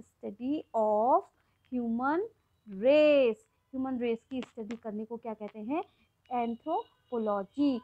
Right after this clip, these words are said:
Now next, Ernest Muir का contribution। इन्होंने क्या किया कि he gave the definition of the biological species। और ये क्या है कि वो species जो reproduce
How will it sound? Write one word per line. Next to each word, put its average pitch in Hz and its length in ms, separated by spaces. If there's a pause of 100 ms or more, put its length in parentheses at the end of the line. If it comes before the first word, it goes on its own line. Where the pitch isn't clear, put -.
(260)
Now 220 180
next, 285 460 (300)
Ernest 311 600
Muir 262 420
का 285 100
contribution। 233 1120 (280)
इन्होंने 220 220
क्या 214 220
किया 294 440
कि 254 340
he 240 60
gave 226 340
the 277 100 (400)
definition 349 1000
of 330 160
the 311 60 (120)
biological 294 680
species। 262 380
और 254 140
ये 247 120
क्या 247 240 (100)
है 311 180
कि - 540 (140)
वो 262 180
species 269 600
जो 247 160
reproduce 247 640